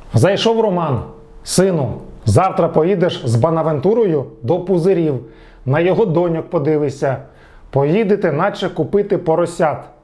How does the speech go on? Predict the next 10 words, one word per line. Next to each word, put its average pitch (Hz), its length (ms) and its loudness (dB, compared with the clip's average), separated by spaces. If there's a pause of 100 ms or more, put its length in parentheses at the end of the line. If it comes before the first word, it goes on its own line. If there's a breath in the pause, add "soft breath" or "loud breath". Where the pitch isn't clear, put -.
Але 147 280 2
ти, 220 360 -2
головне, 151 580 0 (300 loud breath)
на 143 180 0
доньок 180 400 0
подивись. 143 520 -2 (580 soft breath)
Треба 190 300 2
буде 180 260 2
тебе 160 440 0
одружити». 151 640 0